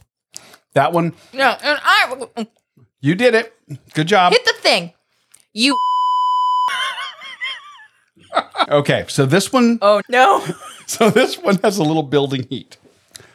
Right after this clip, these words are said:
Speaker 2: No.
Speaker 1: And, like, initially, like, <clears throat> it's a very strong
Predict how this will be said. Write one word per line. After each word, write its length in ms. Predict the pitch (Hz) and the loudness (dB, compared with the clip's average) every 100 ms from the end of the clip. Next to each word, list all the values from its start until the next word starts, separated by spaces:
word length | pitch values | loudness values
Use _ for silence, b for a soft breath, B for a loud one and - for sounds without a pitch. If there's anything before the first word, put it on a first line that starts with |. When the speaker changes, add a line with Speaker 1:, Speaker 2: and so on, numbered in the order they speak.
| b | b
Speaker 2:
No. 560 | 330 453 554 605 453 302 480 571 - _ _ _ b b b b - | -2 2 4 4 2 -2 -10 -20 -20 _ _ _ b b b b -6
Speaker 1:
And, 160 | 127 143 | 0 0
like, 160 | 143 | 0
initially, 580 | 170 170 226 - 240 226 | 2 4 4 2 0 2
like, 260 | 196 147 - | 2 2 -8
<clears throat> 60 | _ | _
it's 540 | 180 180 127 - 165 | 2 2 0 -4 -4
a 60 | 143 | -4
very 360 | 113 139 165 202 | 0 2 2 0
strong 680 | - - 147 147 147 147 | -2 2 4 4 2 0